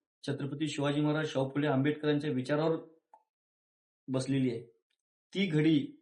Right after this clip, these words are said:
पूर्णपणे सर्वसामान्यांच्या कुटुंबापर्यंत नेण्याचं काम दादांनी केलं. आणि दादाचा शब्द म्हणजे पक्का शब्द आणि दादा कामाला महत्त्व देत होते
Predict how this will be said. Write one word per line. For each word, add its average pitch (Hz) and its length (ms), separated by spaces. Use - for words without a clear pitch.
पूर्णपणे 170 600
सर्वसामान्यांच्या 156 840
कुटुंबापर्यंत 151 560
नेण्याचं 139 320
काम 139 200
दादांनी 110 340
केलं. - 220
आणि 147 300
दादाचा 143 420
शब्द 165 340
म्हणजे 180 260
पक्का - 360
शब्द - 220
आणि 135 120
दादा 160 380
कामाला 160 340
महत्त्व 160 280
देत 123 180
होते - 180